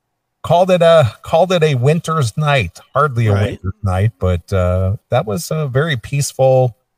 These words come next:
Speaker 1: two days, uh, enjoying Christmas and, and, you know, my birthday celebration and hanging out with a couple of people I like.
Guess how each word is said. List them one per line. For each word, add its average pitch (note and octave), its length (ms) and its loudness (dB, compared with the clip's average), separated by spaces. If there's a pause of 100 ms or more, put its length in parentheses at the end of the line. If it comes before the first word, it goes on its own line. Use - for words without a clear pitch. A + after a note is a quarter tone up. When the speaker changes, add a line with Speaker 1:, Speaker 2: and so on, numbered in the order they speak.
(120)
Speaker 1:
two D3+ 200 -2
days, C#3 680 -2 (180)
uh, E2+ 380 -2
enjoying F#2+ 680 0 (320)
Christmas D#3 680 -2
and, F2 400 -2
and, F2 600 -4
you G2 120 -2
know, E2+ 100 -2
my E2 160 -4
birthday A#2 480 0
celebration A2+ 840 -2
and G2 200 -4
hanging F#2 320 -4
out F#2+ 160 -4
with G2 160 0
a F#2 60 -2
couple G2 340 -4
of F#2+ 80 -6
people G#2 400 -2
I G2 80 0
like. G#2 460 -4